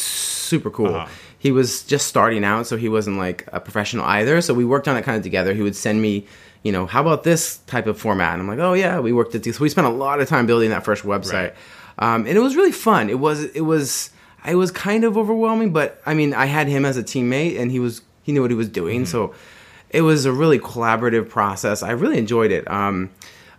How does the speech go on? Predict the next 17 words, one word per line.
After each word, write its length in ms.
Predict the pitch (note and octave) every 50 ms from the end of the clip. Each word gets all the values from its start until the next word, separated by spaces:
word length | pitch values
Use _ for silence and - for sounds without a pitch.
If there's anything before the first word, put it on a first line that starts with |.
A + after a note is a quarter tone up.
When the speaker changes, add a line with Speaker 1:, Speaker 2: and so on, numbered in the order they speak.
| - -
Speaker 1:
uh, 600 | - F2 F#2+ F#2 F2+ F#2 F2 D2 C#2 B1 A1+ B1 D2+
yeah, 300 | G#2 A2+ B2+ D3+ D3+ C#3+
so 180 | C3 - - C#3+
that 360 | C3+ B2 D#3+ F#3 G#3+ - B3
part 240 | - B3+ G#3+ D#3+ D3 C3+
wasn't 320 | C3+ C3+ B2+ C3 A#2+ A2
so 180 | - - C#3+ C3
overwhelming. 300 | A#2 A#2+ A#2 A#2 G#2+ B2
The 100 | C3 C3+
more 320 | B2+ C3+ C#3+ E3 F#3+ G3 C#3
overwhelming 720 | C3+ D3+ D3 C#3+ C3+ A#2+ A#2 A#2+ A#2+ B2+ C#3 D#3 D3 C3+ -
part 340 | - C3+ B2 B2 G2 F2
for 160 | - B2 A2+ G#2+
me 280 | A2+ A#2+ A#2+ A#2+ A2+
was, 520 | G2+ G#2+ G#2 G2+ G2+ F#2 F#2 - - - - - - - - - - - - - - -
I 100 | - A#2+
think, 440 | - - E3+ F#3 F#3+ E3+ - -